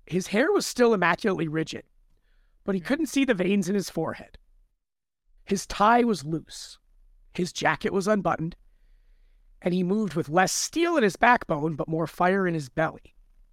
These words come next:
Speaker 1: There was a, a surety and savagery of purpose. And what Harry takes all this to mean is basically he's changed. That last time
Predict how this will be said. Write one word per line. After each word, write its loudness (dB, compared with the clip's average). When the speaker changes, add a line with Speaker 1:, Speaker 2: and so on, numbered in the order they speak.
Speaker 1:
There -2
was 0
a, -4
a -8
surety 4
and 0
savagery 0
of -4
purpose. -10
And 0
what 2
Harry 4
takes 0
all 4
this -2
to -6
mean 2
is -2
basically -2
he's -2
changed. -6
That 0
last 0
time 0